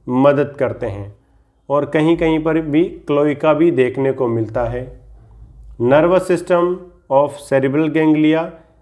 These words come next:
or of circumenteric nerve ring with anterior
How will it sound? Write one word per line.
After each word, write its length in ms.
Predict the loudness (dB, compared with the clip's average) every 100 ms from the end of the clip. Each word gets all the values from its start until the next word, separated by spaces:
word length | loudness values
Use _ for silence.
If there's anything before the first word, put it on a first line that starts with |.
| _ 0
or 380 | 4 6 4 2 0
of 260 | 0 2 -2 -8 -20 -10 0
circumenteric 920 | 0 0 0 0 0 -2 -2 -4 -4 -8 -20 _ _ _ _ -4
nerve 440 | 2 6 6 4
ring 260 | 2 0 -2 -6 -6
with 220 | -6 -6 -6
anterior 500 | -6 -2 -2 0